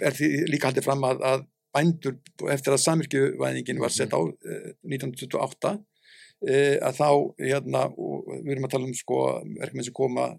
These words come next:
til landsins, eh, nítján hundruð og, og á fjórða áratugnum, eftir að hafa verið í heimsókn í, í Sovétríkjunum, eh, þá, eh, halda því fram að, að bændur, þeir, þar eystra, þeir elski bókstaflega samvirkjubúskapinn, eh, þeir vissi ekki betur,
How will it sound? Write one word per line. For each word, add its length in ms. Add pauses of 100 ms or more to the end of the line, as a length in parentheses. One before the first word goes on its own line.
(140)
til 120
landsins, 500
eh, 680
nítján 260
hundruð 180
og, 260
og 600 (140)
á 140 (100)
fjórða 340
áratugnum, 380 (220)
eftir 220
að 60
hafa 140
verið 180
í 200
heimsókn 360
í, 120
í 140
Sovétríkjunum, 540 (580)
eh, 400
þá, 160 (520)
eh, 320 (160)
halda 340
því 120
fram 200
að, 160
að 160 (140)
bændur, 440 (400)
þeir, 260
þar 280
eystra, 320
þeir 180
elski 580
bókstaflega 440
samvirkjubúskapinn, 720 (500)
eh, 200
þeir 200
vissi 220
ekki 120
betur, 300